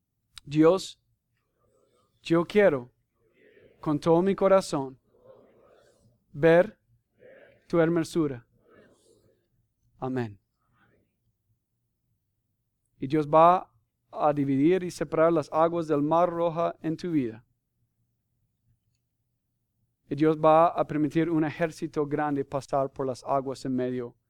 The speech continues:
y con los pies secos y pasar hasta el otro lado del río,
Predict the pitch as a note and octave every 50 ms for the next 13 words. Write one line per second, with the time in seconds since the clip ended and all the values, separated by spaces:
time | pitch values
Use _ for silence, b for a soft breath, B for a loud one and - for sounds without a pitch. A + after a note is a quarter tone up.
0 | _ _ _ _ _ _ _ _ - D3 C#3+ - D#3 D3+ C#3+ - - - D3+ D3
1 | D3+ D3 - - - D#3 C#3 - - C#3+ C3 - - - - - - _ _ _
2 | _ _ _ _ _ _ _ _ _ _ _ _ _ _ _ _ - D3+ D3 -
3 | D3 C#3 - E3+ D#3 D#3+ D#3 - - C#3+ C3+ C#3 D3 E3+ E3 - G#3 G3+ F#3+ F#3
4 | F3+ F3+ F3+ F3+ F3+ F3 F#3 F3+ D#3 D3+ D3+ C#3 C3 B2+ B2+ B2+ -